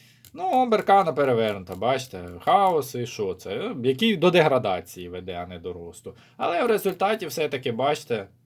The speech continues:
правильний вектор має бути на кінець, так?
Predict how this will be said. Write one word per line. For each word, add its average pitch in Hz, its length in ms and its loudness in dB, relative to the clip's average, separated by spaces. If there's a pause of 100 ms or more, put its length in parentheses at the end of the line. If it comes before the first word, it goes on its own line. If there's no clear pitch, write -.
(160)
правильний 131 460 0
вектор 123 380 -2
має 95 320 -6
бути 160 440 -8 (800)
на 113 140 -4
кінець, 117 680 -6 (120)
так? 131 280 0